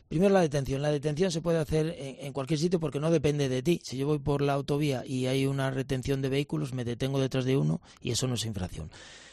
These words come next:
La parada es una inmovilización voluntaria hasta dos minutos sin alejarte del vehículo. Es decir, por ejemplo,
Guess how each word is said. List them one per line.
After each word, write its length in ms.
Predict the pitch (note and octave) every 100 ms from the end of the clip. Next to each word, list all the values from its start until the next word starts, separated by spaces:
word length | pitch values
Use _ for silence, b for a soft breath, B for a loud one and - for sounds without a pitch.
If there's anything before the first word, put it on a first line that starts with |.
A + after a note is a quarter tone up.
| B
La 140 | -
parada 460 | - F3 G#3 G3 G3+
es 320 | - F3+ -
una 140 | E3+ E3+
inmovilización 640 | E3 D#3+ D3+ D3+ D#3+ D#3
voluntaria 640 | C#3 B2+ A#2+ E3 E3 D#3+ F3
hasta 180 | -
dos 180 | B2 C#3+
minutos 420 | D3+ D3+ E3 E3 -
sin 400 | C3 B2 A#2+ A#2
alejarte 500 | A#2 A2 B2+ - A2+
del 120 | G2+
vehículo. 500 | F2 E2 D#2+ F#2 A#2
Es 120 | - G#2+
decir, 220 | F2+ F2
por 160 | G#2
ejemplo, 440 | A2+ C3+ B2 D3